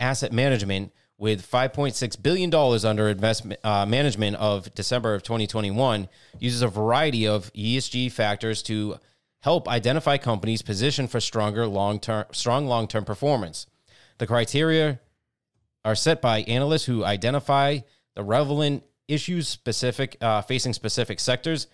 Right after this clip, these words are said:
industries, and companies. Trillium's E S G criteria preclude investments in the following: companies that operate in a higher ri-, in higher risk areas or have exposure to coal or hard rock mining, nuclear or coal power,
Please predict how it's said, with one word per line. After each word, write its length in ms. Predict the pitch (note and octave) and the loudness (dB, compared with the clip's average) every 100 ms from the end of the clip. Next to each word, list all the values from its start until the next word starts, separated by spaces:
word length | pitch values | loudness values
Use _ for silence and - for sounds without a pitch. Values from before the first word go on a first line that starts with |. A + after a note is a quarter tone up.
| _ _ | _ _
industries, 480 | G2+ G#2 G#2 A#2+ A2 | -6 -4 -2 -2 -2
and 80 | A2+ | 0
companies. 540 | D3 D3 G2 E2+ - _ _ _ _ | 0 0 -4 -6 -12 _ _ _ _
Trillium's 560 | - D3 D3+ D3+ C3+ - | -2 2 4 4 2 0
E 160 | C#3+ C#3 | 0 2
S 140 | A#2+ | 0
G 480 | G#2 A2+ C3 C3+ A#2+ - | -2 -2 0 0 -4 -4
criteria 560 | A2+ G#2+ C#3+ D#3+ D3+ | -4 0 2 2 0
preclude 720 | C3+ - A#2 - B2+ B2+ A#2 - | -2 -6 -8 -4 -2 0 -2 -2
investments 680 | G#2+ G#2+ B2+ D3+ D#3+ D3 - _ _ - | -2 2 2 2 0 -2 -8 _ _ -2
in 160 | A#2 | 2
the 60 | B2 | 2
following: 500 | E3 G3 A#2+ E2+ F#2 _ _ _ _ _ _ _ _ _ | 4 4 4 -2 -10 _ _ _ _ _ _ _ _ _
companies 360 | A#2+ A2 A#2+ G#2+ | -2 0 0 0
that 160 | A2+ | 2
operate 500 | A#2 A#2+ A#2 A#2+ B2 | 2 2 2 0 0
in 140 | A#2 A2 | 0 -2
a 40 | |
higher 340 | - A#2+ B2 | 0 0 0
ri-, 160 | A#2+ B2 | -2 -2
in 160 | A#2 A2+ | -2 -2
higher 300 | G#2+ B2 B2 | 0 0 0
risk 240 | B2 - | 0 0
areas 400 | B2 C#3 A#2 G2 - | 0 2 2 -2 -2
or 220 | B2+ C3+ | 0 2
have 340 | A2 G#2 G#2 - - - | 2 0 -2 -10 -20 -6
exposure 520 | A#2 - B2+ A#2+ A2 | -6 -2 2 2 2
to 100 | G2+ | -2
coal 460 | - A#2+ A#2 A#2+ - | 0 2 4 2 0
or 180 | A2 G2 | 0 2
hard 260 | G#2+ G#2 | 2 2
rock 260 | G#2 G#2+ G#2+ | 2 0 2
mining, 460 | A2 G#2+ G#2+ B2 - _ _ _ - | 0 2 0 -2 -6 _ _ _ -4
nuclear 480 | A2 B2 D3 D3 C#3 | 0 2 2 4 4
or 60 | |
coal 240 | - A#2+ G#2+ | 2 2 2
power, 500 | G#2+ G#2 G#2+ A#2 | 2 2 2 0